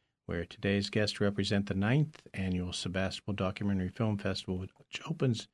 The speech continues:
at seven P M on Saint Patrick's Day, March seventeenth, at the Sebastopol Center for the Arts. Sharing the microphone with me is the program director and documentary filmmaker, Randy Hall. And calling in by phone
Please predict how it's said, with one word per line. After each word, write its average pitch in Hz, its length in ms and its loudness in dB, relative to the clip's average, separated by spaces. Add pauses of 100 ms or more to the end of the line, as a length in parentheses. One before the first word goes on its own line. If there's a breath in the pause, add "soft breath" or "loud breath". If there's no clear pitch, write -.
(460)
at 117 120 2
seven 156 340 2
P 120 160 4
M 101 140 6
on 95 140 2
Saint 101 300 0
Patrick's - 460 -4
Day, 82 200 0
March 80 320 -4
seventeenth, 92 500 -4
at 90 140 -6
the 110 80 -6
Sebastopol - 680 -6
Center 82 320 -8
for - 120 -12
the 101 140 -4
Arts. - 440 -4 (540)
Sharing 190 260 6
the 180 60 10
microphone 151 560 6
with 135 160 4
me 143 100 6
is 120 140 4
the 98 80 -4
program 107 460 4
director 90 400 0
and 82 100 0
documentary 85 560 0
filmmaker, 123 520 2
Randy 95 360 0
Hall. 82 440 -4 (600)
And 98 340 2
calling 104 360 4
in 101 160 6
by 98 180 4
phone 156 520 4